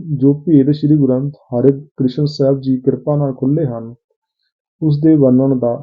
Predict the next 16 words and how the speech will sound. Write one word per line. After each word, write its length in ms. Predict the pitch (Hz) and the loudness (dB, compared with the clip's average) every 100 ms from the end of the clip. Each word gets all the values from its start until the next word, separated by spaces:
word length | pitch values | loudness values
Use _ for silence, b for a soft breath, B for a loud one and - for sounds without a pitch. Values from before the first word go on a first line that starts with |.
| 131 | -6
ਅਜੇ 380 | 123 127 120 127 _ _ _ - | 0 0 0 -8 _ _ _ -6
ਹੁਕਮ 240 | 131 139 123 | -2 0 0
ਨਹੀਂ। 260 | 113 107 110 | -2 -10 -10
ਸਿਰਫ 360 | - 151 151 | -2 -2 -2
ਗੁਰੂ 540 | 165 123 131 147 160 - | -6 0 0 0 -4 -10
ਸੰਗਤ 440 | - 131 123 143 | -6 -2 2 2
ਦੀ 100 | 131 | 2
ਦ੍ਰਿਸ਼ਟੀ 420 | 127 127 127 - 165 | 0 0 0 -4 -2
ਗੋਚਰ 340 | 131 127 135 | 0 0 -2
ਇਤਨੀ 320 | 123 - 151 | -2 -2 -4
ਹੀ 180 | 151 151 | -2 -2
ਬੇਨਤੀ 360 | 127 120 120 127 | -4 -4 -6 -4
ਕਰਨੀ 300 | 120 117 113 | -4 -6 -10
ਚਾਹੁੰਦਾ 380 | - 127 147 | -10 -6 -6
ਹਾਂ 180 | 123 117 | -6 -10
ਕਿ 320 | 120 127 120 | -6 -6 -6